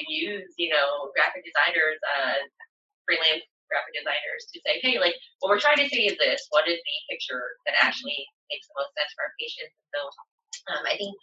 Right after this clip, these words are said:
that attention to detail is not something that's traditionally done, um, in the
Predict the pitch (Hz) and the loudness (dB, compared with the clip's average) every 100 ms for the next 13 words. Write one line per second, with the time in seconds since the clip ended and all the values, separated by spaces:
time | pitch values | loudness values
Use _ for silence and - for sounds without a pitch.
0 | - - 175 143 - - - - - - | -20 -4 2 4 4 -2 -6 -6 -8 -6
1 | 156 135 143 - - 143 139 135 _ - | -4 -2 -2 -4 -6 -14 -14 -16 _ -10
2 | - - - - - - - - - - | -10 -12 -14 -14 -16 -20 -14 -8 -8 -8
3 | - - - - 605 605 | -12 -12 -12 -16 -20 -20